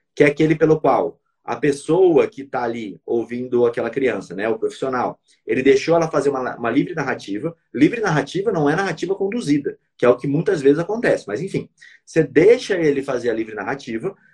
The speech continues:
Depois que ele fizer essa livre narrativa, é isso que tá falando aqui, tá? Ó, eu vou ler a literalidade. "O juiz, após consultar o Ministério Público, o defensor e os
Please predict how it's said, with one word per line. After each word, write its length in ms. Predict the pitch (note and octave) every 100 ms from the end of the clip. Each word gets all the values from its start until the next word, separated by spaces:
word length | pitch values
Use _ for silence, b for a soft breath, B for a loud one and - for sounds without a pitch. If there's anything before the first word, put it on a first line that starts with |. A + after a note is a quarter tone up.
| b
Depois 500 | D#3+ F#3 - A3 C#4
que 80 | C#4
ele 100 | F#3
fizer 180 | E3 C#3
essa 140 | C3+
livre 180 | A#2+ A#2
narrativa, 500 | A2+ C#3 - E3 F#3
é 60 | D3
isso 120 | C3
que 100 | -
tá 160 | A2+ A2
falando 260 | G#2+ G2+
aqui, 160 | G2+ -
tá? 240 | G#3+ A3+ _ _ _ -
Ó, 360 | C3 G#2 F#2+
eu 60 | A2
vou 80 | D3
ler 100 | D#3+
a 40 |
literalidade. 600 | E3+ E3+ E3 E3+ G2+ - -
"O 100 | C#3+
juiz, 340 | C#3+ D#3 A3+
após 400 | A3 - A3 B3+
consultar 540 | - G#3 G3+ F3+ C#3 B2+
o 80 |
Ministério 500 | C3+ C3 A#2+ G#2 G2
Público, 540 | - F2+ F#2 G#2 G#3 - _ _ _ _ -
o 140 | A#3+
defensor 760 | A#3 G#3+ E3+ A#2+ - B2+ A3 - _ _ _ _
e 240 | D3+ G#3+ - _ _ _
os 360 | C#3 G3 -